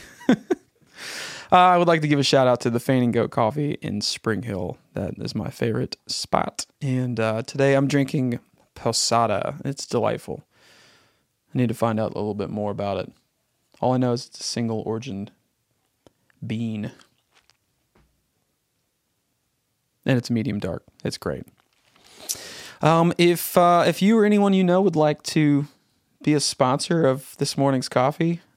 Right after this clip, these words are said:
um, I welcome that. Uh, can I pay? Maybe if I give somebody a, like, a dollar, they'll say they're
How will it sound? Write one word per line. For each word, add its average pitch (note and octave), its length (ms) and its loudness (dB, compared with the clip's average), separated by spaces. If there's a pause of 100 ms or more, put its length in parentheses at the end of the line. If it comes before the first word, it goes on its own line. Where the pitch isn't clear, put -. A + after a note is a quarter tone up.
um, A#2+ 480 -2 (1000)
I C3 100 0
welcome B2+ 580 0 (840)
that. G#2 400 0
Uh, G#2+ 300 -2
can E3+ 160 2
I D4+ 80 -2
pay? D3+ 360 0 (680)
Maybe G#3 180 4
if F#3 120 -2
I D3+ 100 6
give C3+ 420 -2
somebody C3 400 0
a, G#2 60 -4 (140)
like, F#3+ 300 -8
a A#2+ 40 -6
dollar, A2 400 -4
they'll A2+ 200 -6
say A#2 260 -4
they're A2+ 240 -8